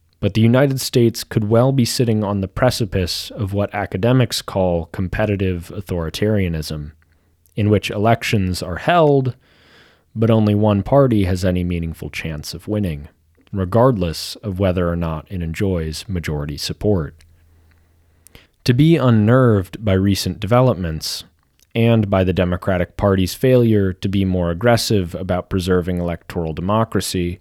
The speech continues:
perhaps via some sort of end run around the filibuster to pass elections legislation, is not partisan. In fact,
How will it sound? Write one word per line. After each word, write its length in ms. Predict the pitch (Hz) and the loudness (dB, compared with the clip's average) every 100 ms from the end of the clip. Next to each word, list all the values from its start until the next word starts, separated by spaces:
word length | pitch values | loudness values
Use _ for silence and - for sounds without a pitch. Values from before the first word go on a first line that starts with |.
| _ _ _ _ - | _ _ _ _ -4
perhaps 460 | 92 95 87 - - | 0 0 -2 -6 -12
via 360 | 101 85 80 | -6 -6 -4
some 300 | - 87 78 | -6 -6 -6
sort 220 | - 80 | -6 -6
of 120 | 78 - | -8 -4
end 260 | 98 101 | -2 0
run 200 | 90 85 | 0 -2
around 340 | 82 85 80 76 | -2 -2 -4 -6
the 160 | - | -10
filibuster 680 | - 110 113 92 85 - 82 | -2 2 2 0 -4 -6 -8
to 120 | 73 | -8
pass 300 | - 80 73 | -8 -8 -8
elections 560 | 80 87 101 - 82 - | -6 -4 -4 -4 -6 -6
legislation, 840 | 82 78 - 87 80 - 82 80 - _ _ _ _ _ _ _ - | -6 -6 -8 -6 -6 -4 -6 -6 -10 _ _ _ _ _ _ _ -4
is 160 | 95 | 0
not 340 | 104 110 110 - | 2 4 2 -2
partisan. 640 | 98 90 78 71 65 65 _ _ _ _ _ _ _ _ _ _ - | -2 -2 -2 -8 -12 -14 _ _ _ _ _ _ _ _ _ _ -6
In 120 | 113 104 | -4 2
fact, 460 | 131 123 120 - | 2 2 0 -8